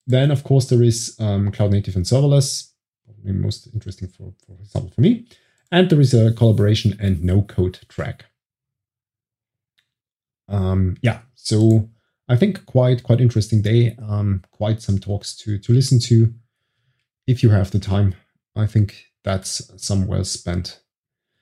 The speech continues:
well, talks that you should listen to. And then, um, let's wrap up this session with one announcement around the GitHub Copilot. So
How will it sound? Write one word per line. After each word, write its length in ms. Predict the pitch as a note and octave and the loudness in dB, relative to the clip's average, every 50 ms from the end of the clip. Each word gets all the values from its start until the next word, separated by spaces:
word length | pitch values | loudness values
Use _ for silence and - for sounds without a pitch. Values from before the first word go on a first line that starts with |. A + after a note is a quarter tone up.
| _ _ _ _ _ _ _ _ _ _ _ _ _ _ _ _ _ _ _ _ _ _ _ _ _ _ _ _ _ _ _ - | _ _ _ _ _ _ _ _ _ _ _ _ _ _ _ _ _ _ _ _ _ _ _ _ _ _ _ _ _ _ _ -4
well, 380 | B2 A#2+ A2+ A2 G#2 G2 G2 _ - | -2 0 2 2 2 0 -2 _ -2
talks 420 | - A#2+ A2+ G#2+ - - - - | 2 2 2 2 0 -6 -8 -4
that 400 | - F#2 F2+ - - - - - - | -4 -4 -4 -4 -8 -14 -14 -12 -6
you 220 | F#2 F#2+ F#2 F2+ | -4 -4 -4 -4
should 360 | E2 - - A#2+ A2+ - - _ | -4 -2 0 0 0 0 -4 _
listen 360 | - F2+ F2+ F#2+ - - E2 | -14 -6 -6 -6 -4 -4 -10
to. 120 | - - - _ _ _ _ _ _ _ _ _ _ _ _ _ - _ _ _ _ _ _ _ _ _ _ _ _ _ _ - | -10 -12 -18 _ _ _ _ _ _ _ _ _ _ _ _ _ -20 _ _ _ _ _ _ _ _ _ _ _ _ _ _ 0
And 120 | A#2 A#2+ | 0 2
then, 260 | D#3+ A3 B3 A3 - - _ - _ _ | 2 2 0 -2 -4 -8 _ -20 _ _
um, 440 | - C3 B2+ B2 B2 B2 B2+ B2 A2 - - _ _ _ _ - | -4 0 2 2 4 4 4 2 0 -2 -6 _ _ _ _ -12
let's 420 | F#2+ F#2+ G#2 A#2 A#2 - - - | -8 -4 -4 -4 -6 -6 -12 -10
wrap 300 | G2 F#2+ G#2+ A2+ A2+ - _ _ _ _ - | -4 -2 -2 -2 -2 -6 _ _ _ _ -10
up 220 | B2+ C3 - _ _ _ - | -10 -10 -10 _ _ _ -2
this 200 | C#3+ D#3+ - - - | -2 -2 -2 -4 -8
session 760 | - - - - - - D#3 C#3 - - D#3 D3 C#3+ C#3+ C#3+ - | -10 -12 -12 -14 -8 -6 -4 -4 -2 -2 0 0 0 0 0 0
with 480 | A#2 A2+ A2+ A2 A2 A2 A2 - - - - | 2 4 4 4 2 2 0 -4 -10 -12 -6
one 320 | A2+ G#2 G2 A2 A2 G#2+ - - | -4 -2 -2 0 -2 -2 -2 -4
announcement 580 | G2 F#2+ G2 A#2+ D3 D#3+ - - D#3 D3+ C#3+ | -2 -2 0 0 0 0 0 0 -2 -2 -2
around 340 | - G#2+ G2+ G2 G2+ G2+ - | -2 -2 -2 0 -2 -2 -4
the 80 | G2+ F#2 | -4 -6
GitHub 360 | - A#2 A#2 - G2 - _ _ | -6 -8 -6 -6 -6 -8 _ _
Copilot. 580 | _ - E3 F#3 F#3 - F#3 F#3+ F#3 G3 F#3+ - | _ -4 -4 -4 -2 -2 -4 -2 -2 -4 -6 -6
So 220 | - G#2 G2+ F#2+ | -6 -4 -4 -4